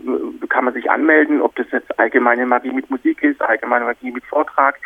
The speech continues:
Illusion, Kinderzauberei, Kartenzauberei, Close-Up Magic. Also gibt's ganz viele Sparten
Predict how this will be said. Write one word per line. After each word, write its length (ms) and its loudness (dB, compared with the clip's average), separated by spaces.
Illusion, 640 4
Kinderzauberei, 1080 2
Kartenzauberei, 1160 2
Close-Up 440 4
Magic. 460 0
Also 340 6
gibt's 220 -2
ganz 320 2
viele 220 6
Sparten 500 2